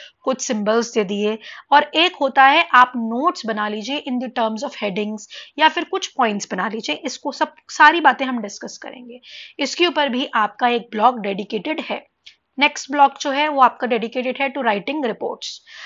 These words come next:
अब रिपोर्ट्स आप सब लोग जानते हैं कि रिपोर्ट इवेंट्स क्या होता है, तो हमने अपना डिस्कशन स्टार्ट किया है on writing of the reports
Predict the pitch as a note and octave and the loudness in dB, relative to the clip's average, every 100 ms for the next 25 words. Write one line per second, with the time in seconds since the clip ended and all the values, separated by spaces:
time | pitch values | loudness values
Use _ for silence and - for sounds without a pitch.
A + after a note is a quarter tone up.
0 | - - E4+ E4 C#4+ C4+ C#4 D#4+ G4 G4+ | -10 6 6 6 -6 -4 -2 2 2 0
1 | - - - C4+ - D#4 C#4+ B3+ C4 A#3 | -6 -4 4 4 4 0 2 0 0 0
2 | A3 C4 C4 C#4 B3+ A#3 C#4 C#4 C#4 C#4 | 0 -2 -2 -4 -4 2 2 2 -4 -4
3 | C#4 - D4+ C#4 G#3+ A3 C4+ - _ - | -6 2 6 6 4 -2 -4 -8 _ -20
4 | - _ D4+ D#4 D#4+ E4 C4+ C4+ D4 D#4+ | -20 _ 0 2 0 0 -2 0 -2 -2
5 | F#4 - D4+ C#4 - C#4 C#4 E4+ E4+ B3+ | -6 4 4 4 -2 -2 0 2 0 0
6 | A#3 A3+ A3 C#4 C4+ C4 C4 B3+ A#3 A#3+ | 0 0 -2 -4 -4 -2 -4 -4 -4 -6
7 | - - | -6 -16